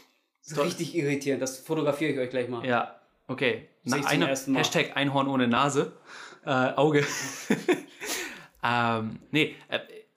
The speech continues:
Speaker 2: ich bin, ich bin auch ge-, ich hoffe, dass auch der Fokus da nochmal hinge-, ge-, gelenkt wird, dass du sagen, oder dass du erfährst, wie das überhaupt sich ausgewirkt hat auf die Welt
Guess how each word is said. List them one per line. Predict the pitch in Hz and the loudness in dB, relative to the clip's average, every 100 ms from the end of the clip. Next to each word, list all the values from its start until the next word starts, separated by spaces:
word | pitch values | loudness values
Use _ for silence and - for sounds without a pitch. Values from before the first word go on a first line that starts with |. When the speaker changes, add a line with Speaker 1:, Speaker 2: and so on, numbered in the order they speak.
| - | -14
Speaker 2:
ich | 147 | -12
bin, | - 190 156 | -6 -6 -4
ich | |
bin | - 165 | -2 0
auch | 175 | -2
ge-, | 175 | -2
ich | 175 - | -2 0
hoffe, | 185 175 | 0 0
dass | 156 | 0
auch | - | 0
der | - 143 | -2 -2
Fokus | 160 165 156 - - | -2 0 -2 -2 -8
da | 127 139 | 0 2
nochmal | 139 139 | 2 2
hinge-, | 127 165 135 | 0 0 0
ge-, | 123 117 123 117 - 127 123 120 120 | -2 -2 -2 -4 -12 -4 0 0 0
gelenkt | 123 117 120 123 127 | 0 0 2 0 0
wird, | 123 117 | 2 2
dass | 113 | -2
du | - | -4
sagen, | 117 123 123 120 - | 0 2 2 -2 -6
oder | 127 117 | -6 -4
dass | 117 | -4
du | - | -2
erfährst, | 127 - 139 143 139 - - - | -4 -2 0 0 -2 -10 -20 -10
wie | 123 | 0
das | 135 131 | 2 2
überhaupt | 123 123 123 117 - _ _ _ _ _ _ _ | 0 2 2 0 -4 _ _ _ _ _ _ _
sich | - 113 135 | -12 -2 2
ausgewirkt | 156 156 123 127 120 | 2 2 2 2 0
hat | 123 | -2
auf | 127 | -2
die | 139 120 | -2 2
Welt | 131 117 - | 2 2 -4